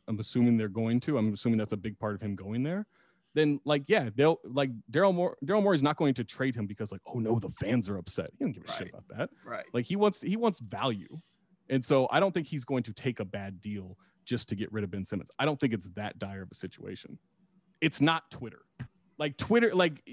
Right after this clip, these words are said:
Speaker 1: go talk to executives around the league and then go check out Twitter's im-, opinion of what's going on, and it's very different.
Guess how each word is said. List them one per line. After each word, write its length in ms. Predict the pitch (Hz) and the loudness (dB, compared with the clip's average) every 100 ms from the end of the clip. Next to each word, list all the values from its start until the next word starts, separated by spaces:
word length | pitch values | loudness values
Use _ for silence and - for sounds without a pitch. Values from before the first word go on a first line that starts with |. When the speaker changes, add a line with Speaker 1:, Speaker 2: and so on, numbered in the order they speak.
| 151 - | -18 -4
Speaker 1:
go 180 | 160 247 | 2 2
talk 340 | - 254 254 | 4 4 4
to 240 | - 226 202 | 2 0 0
executives 640 | 156 135 135 170 - 208 190 | -4 -4 -2 -2 0 0 2
around 200 | 180 175 | 2 2
the 60 | 143 | 0
league 280 | 151 156 143 | 0 0 4
and 120 | 139 | 4
then 100 | 135 | 6
go 140 | 143 | 4
check 240 | 139 165 143 | 4 2 2
out 140 | - | -2
Twitter's 400 | - 147 139 123 _ _ _ _ _ _ _ - | -2 2 2 0 _ _ _ _ _ _ _ 0
im-, 160 | 147 143 | 2 2
opinion 420 | 139 147 151 151 | -2 4 4 4
of 80 | 139 | 4
what's 180 | 147 - | 0 0
going 240 | 139 131 | 0 0
on, 240 | 131 139 135 | 2 0 2
and 100 | 143 | 0
it's 100 | 120 | 0
very 440 | 110 131 113 98 | -4 -2 -2 -4
different. 400 | 87 95 - - | -8 -14 -12 -12